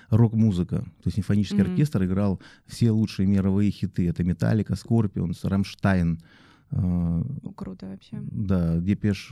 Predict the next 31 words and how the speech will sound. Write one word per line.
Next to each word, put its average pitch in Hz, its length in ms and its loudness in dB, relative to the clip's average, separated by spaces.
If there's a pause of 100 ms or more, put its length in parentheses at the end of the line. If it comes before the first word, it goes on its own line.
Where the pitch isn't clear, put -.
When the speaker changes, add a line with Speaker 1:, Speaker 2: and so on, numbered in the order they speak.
Speaker 1:
Мод" 104 440 0
и 95 540 -4
"Битлз". 107 560 -4
То - 80 -4
есть 87 120 -4
вот 90 80 -4
такая - 180 -4
Speaker 2:
Мгм. 87 80 0
Speaker 1:
была 85 140 -2
программа. 82 460 -4 (120)
Speaker 2:
Как 196 180 -10
думаете, 196 400 -8
вот, 175 280 -12
э, 170 240 -8
сейчас, 190 600 -10 (640)
м, 185 240 -8 (140)
люди, 180 600 -8 (420)
э, - 400 -16
всё 190 280 -10
больше 202 560 -6
слушают 196 460 -10
классическую 175 520 -12
музыку 160 400 -12
или 202 200 -8
меньше 202 480 -10
со - 160 -12
временем, 156 460 -8
вот 160 160 -14
по 175 100 -14
вашему 170 560 -14
опыту? - 420 -18